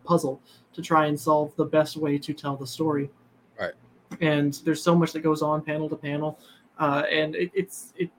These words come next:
Speaker 1: really is like an addiction. Like, I, I've got to keep it, you know, those guys who do Sudokus every day, I'm ju-, I'm just drawing comics every day. It's,
Speaker 2: Right.
Speaker 1: it's a, I don't know, it, it,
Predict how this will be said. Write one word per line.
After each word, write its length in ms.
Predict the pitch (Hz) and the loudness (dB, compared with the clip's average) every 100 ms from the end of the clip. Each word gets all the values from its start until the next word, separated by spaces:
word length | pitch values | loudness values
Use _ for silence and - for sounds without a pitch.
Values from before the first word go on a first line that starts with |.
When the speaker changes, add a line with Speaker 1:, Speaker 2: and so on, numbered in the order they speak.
| - | -2
Speaker 1:
really 300 | 175 170 160 | 2 4 4
is 180 | 156 151 | 2 -2
like 140 | 147 | -4
an 100 | 143 | -4
addiction. 460 | 135 156 156 - - | -4 -4 -4 -8 -8
Like, 180 | 151 | -6
I, 140 | 147 147 | -2 -2
I've 140 | 147 143 | -2 0
got 240 | 143 147 | 0 0
to 120 | - | -2
keep 320 | 147 - 151 - _ | -4 -4 -6 -6 _
it, 100 | - - _ _ - | -14 -14 _ _ -4
you 120 | 196 | 0
know, 140 | 165 | 2
those 180 | 170 175 | 4 4
guys 200 | 180 185 | 4 2
who 40 | 180 | 4
do 80 | 185 | 2
Sudokus 560 | 185 175 185 196 170 | 4 4 4 4 4
every 220 | 147 147 | 2 0
day, 240 | 147 139 151 | -2 0 0
I'm 140 | 156 | 2
ju-, 140 | 170 151 | 2 2
I'm 140 | 160 | 2
just 200 | 165 - _ | -2 -6 _
drawing 320 | - 147 156 | -6 -4 -2
comics 540 | 156 156 190 151 - - - | 0 0 0 -2 -8 -18 -12
every 220 | 147 139 135 | -10 -8 -8
day. 220 | 135 143 _ _ _ _ | -8 -10 _ _ _ _
It's, 320 | 165 156 - | -2 -2 -2
Speaker 2:
Right. 60 | 160 | -2
Speaker 1:
it's 120 | 156 | 2
a, 360 | 151 147 82 - - _ _ _ _ _ _ _ - | 2 2 0 -4 -8 _ _ _ _ _ _ _ -2
I 80 | 240 | 2
don't 100 | 269 | 4
know, 80 | - | 4
it, 240 | 180 175 | 2 2
it, 220 | - - | -2 -8